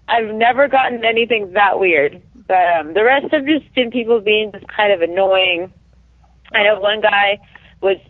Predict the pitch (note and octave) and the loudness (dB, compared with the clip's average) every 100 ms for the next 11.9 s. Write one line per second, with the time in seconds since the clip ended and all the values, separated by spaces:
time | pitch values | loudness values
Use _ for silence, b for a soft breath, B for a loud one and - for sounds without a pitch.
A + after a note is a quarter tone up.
0 | _ G#3 F#3+ - - E3+ D#3 - _ _ | _ -8 -8 -4 0 2 0 -6 _ _
1 | - - G#3 G3 F#3+ F3+ D3+ F#3 F#3 G#3+ | -6 -2 0 0 0 0 0 2 0 0
2 | G3 F#3 D3 - G#3 F#3+ - F3+ F3+ F3 | -2 0 -4 -4 -2 -2 0 0 2 0
3 | G3 F3+ - F3 - E3+ E3 D3+ B2+ - | -4 -4 -6 -20 -4 0 2 2 0 -4
4 | F3 E3+ - F3 F3 F#3 - F3 E3 - | -10 -12 -6 -4 -2 -6 -4 -2 0 -2
5 | - F3+ F3 E3+ F#3+ G#3 G3+ G3 G3 b | -4 -2 0 0 -2 0 2 2 0 b
6 | b b _ G#3+ F#3+ G#3+ - B3+ A3+ A3 | b b _ 0 2 -2 0 -2 -2 -2
7 | A#3 G#3 G3+ G#3 D#4+ D#4 A3 G3+ A3+ B3+ | 0 2 0 0 0 2 0 0 0 2
8 | B3 A#3 A3 F#3+ G3+ G3+ B3 A3+ G3+ F3+ | 2 2 -2 -2 0 2 2 2 2 0
9 | G3+ G3+ G#3+ G#3+ G#3 A3 F#3 G#3 A3 F#3 | 0 0 -2 0 0 0 -2 -4 0 2
10 | F#3 G3 F3 E3 E3+ - B B B B | 2 0 0 2 2 0 B B B B
11 | B A#3 G3+ G3+ F#3+ G3+ G3+ E3 E3 | B -2 0 2 0 0 0 0 0